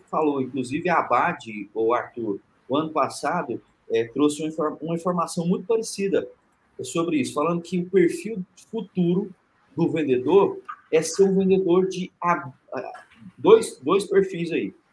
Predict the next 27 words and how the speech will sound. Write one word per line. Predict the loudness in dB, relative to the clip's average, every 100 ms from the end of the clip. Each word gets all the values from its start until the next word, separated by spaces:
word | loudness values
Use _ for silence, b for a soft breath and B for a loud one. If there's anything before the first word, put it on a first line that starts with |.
| _ -6
Na |
verdade, | 0 2 4 2
é |
um | 0
vendedor | -2 -2 0 0
que | 0 2
abre | 4 4 0 -4
mercado | -4 -8 -2 -2 -2 -6 -16 _ -20 -20 -8
e | -4
vai | -2 -2
tá | -4 -6
sempre | 0 0 0 -2 -4 -8 _ _ _
expandindo | -20 _ 0 2 0 -2 -2 -2
a |
carteira | -2 -4 -4 -6
de | -6
clientes | -6 -6 -6
dele | -4 2 2 2
e |
da | 0
empresa, | 0 -2 -4 -4 -4 -6
né, | -6
buscando | -6 -8 -8 -6 -2 -2 -4 -8 -20 _ _
positivar | 2 2 2 -6 0 2 2
novos | 0 0 0 -2 -6
clientes, | -4 -2 -4 -10 -8
né, | -8